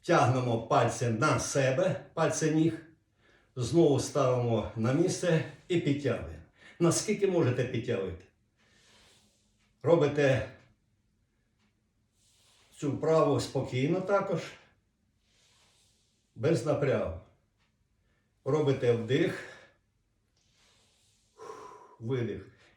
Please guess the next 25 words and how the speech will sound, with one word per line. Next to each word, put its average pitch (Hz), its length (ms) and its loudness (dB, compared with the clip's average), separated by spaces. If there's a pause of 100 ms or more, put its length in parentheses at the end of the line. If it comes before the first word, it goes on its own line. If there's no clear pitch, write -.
(100)
І 180 100 -4
пальці 160 380 0
ніг 147 200 0
потягнули 123 560 -2
на 107 100 -4
себе. 90 320 -8 (1300)
Вирівняли 185 640 4
ноги, 170 440 2 (1080)
підтягнули 135 680 -2
на 180 100 -4
себе, 175 540 0 (1200)
вперед 131 600 0 (280)
і 135 100 -2
пальці 139 360 -2
на 127 140 -2
себе. 92 360 -6 (1700)
І 165 140 0
ще 139 240 0
раз. 120 180 0
Підтягнули, 175 720 4
наскільки 160 460 0
можете, 185 420 0
до 175 140 -2
свого 175 320 -2
живота, 180 640 0